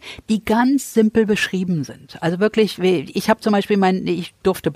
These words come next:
auf der Promi-Seite ein, ein Rezept liefern und, ähm, ich mache wahnsinnig gerne Bananencurry, weil da habe ich die Wahl, kann, ich kann das Bananencurry zum einen mit meinen alten Bananen machen, optimal.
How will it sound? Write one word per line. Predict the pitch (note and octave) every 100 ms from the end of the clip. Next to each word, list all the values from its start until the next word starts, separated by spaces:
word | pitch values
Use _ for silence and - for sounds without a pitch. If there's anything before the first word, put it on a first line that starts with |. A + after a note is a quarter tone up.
| -
auf | D#3+
der | D#3+
Promi-Seite | D3+ E3 F3+ F#3+ F#3 G3+ G#3
ein, | E3+ F3 E3+
ein | - E3+ E3+ E3+
Rezept | D#3+ E3+ G3 -
liefern | A3 - A#3+ B3 - - -
und, | - F#3+ F#3+ -
ähm, | F3 F3+ F3+ - -
ich | - E3+ - - E3+
mache | F3+ F#3+ G#3+ G#3
wahnsinnig | F3 G#3 G#3+ G3+ -
gerne | C#3+ F3+ F#3+
Bananencurry, | E3+ D#3+ D#3 F#3 F3+ D3 C3 E3+ A3+ - - -
weil | F3 F3+
da | F3+
habe | F#3+
ich | G3+
die | G#3 F3+
Wahl, | E3+ F3+ G#3 - -
kann, | F#3+ F#3 D3+
ich | F3+ -
kann | G3+
das | G#3
Bananencurry | - F3 F3 G3 G#3 G3 F#3 - D#3+ F3+
zum | -
einen | E3+ E3+ G3+
mit | F#3+
meinen | E3 E3
alten | D3 D#3+ E3
Bananen | D3 C#3+ D3 F#3+
machen, | A#3+ C4+ E4+
optimal. | - C#3+ - E3 D3+ D3 F#3+